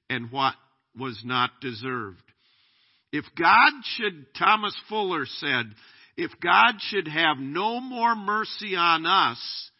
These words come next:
than we have one to another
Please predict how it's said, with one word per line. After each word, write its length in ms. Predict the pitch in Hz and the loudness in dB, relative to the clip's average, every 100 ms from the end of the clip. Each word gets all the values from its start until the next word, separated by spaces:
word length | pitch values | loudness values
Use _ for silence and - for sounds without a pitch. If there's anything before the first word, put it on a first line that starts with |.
| _ _ _ _ _ _ - | _ _ _ _ _ _ -6
than 400 | 175 170 151 151 | 0 0 0 -6
we 300 | 226 240 180 | -4 -4 -2
have 440 | 170 175 165 165 151 - _ _ _ | 2 4 6 4 2 -8 _ _ _
one 440 | 120 156 196 226 220 | -8 2 2 2 -2
to 140 | 202 180 | -6 -4
another 640 | 165 175 190 147 117 101 | -2 2 2 0 -8 -10